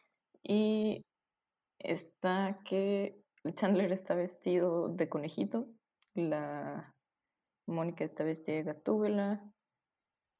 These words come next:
el Ross está vestido de Sputnik, que es una papa con antenas,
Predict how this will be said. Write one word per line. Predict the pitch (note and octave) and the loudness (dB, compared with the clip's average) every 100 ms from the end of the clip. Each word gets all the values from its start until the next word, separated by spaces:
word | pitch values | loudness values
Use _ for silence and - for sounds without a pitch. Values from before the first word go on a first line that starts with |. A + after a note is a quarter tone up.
| _ _ _ | _ _ _
el | - E3+ D#3+ D#3+ D#3 D#3 D#3 D3+ D3+ C#3+ C3+ _ _ _ _ - | -4 -2 0 -2 -4 -4 -4 -4 -6 -8 -14 _ _ _ _ -8
Ross | E3+ E3 E3 F3 G3+ G#3 | -4 0 4 4 2 -2
está | F#3 - - | -8 -6 -4
vestido | D#3+ E3 F3 E3+ | -4 -2 0 0
de | E3 | -2
Sputnik, | E3 - _ - G#3+ G3 G#3+ G#3+ A3+ - - _ _ _ - | -4 -12 _ 4 4 6 4 4 0 -8 -18 _ _ _ -8
que | G3+ | -2
es | F#3+ | 0
una | E3 E3+ | -2 -2
papa | - E3+ F#3 | 0 0 2
con | E3 | -2
antenas, | D#3 D#3 F#3+ G#3 - - | -4 -2 -2 0 -4 -12